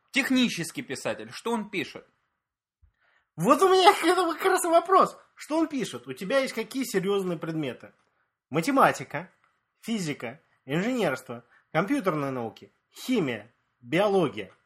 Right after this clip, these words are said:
Speaker 1: Хорошо.
Speaker 2: Не говоря там, допустим, экономика, а, и, не знаю, маркетинг.
Speaker 1: Это не наука.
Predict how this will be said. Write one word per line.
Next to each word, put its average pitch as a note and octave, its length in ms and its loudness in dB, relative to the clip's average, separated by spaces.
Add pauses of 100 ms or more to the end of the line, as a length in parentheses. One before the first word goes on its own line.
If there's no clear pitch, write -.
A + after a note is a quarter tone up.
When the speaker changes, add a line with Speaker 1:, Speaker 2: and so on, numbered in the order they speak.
(400)
Speaker 1:
Хорошо. C3 360 -16 (200)
Speaker 2:
Не D3+ 440 -6
говоря F3+ 360 6
там, B2+ 220 2
допустим, C3 380 -2
экономика, C#3+ 540 2 (340)
а, C#3 380 4
и, D3 240 -4 (520)
не C#3+ 160 -4
знаю, D#3 180 2
маркетинг. E3 640 0 (180)
Speaker 1:
Это A#2 200 -18
не G#2 120 -20
наука. C#3 300 -20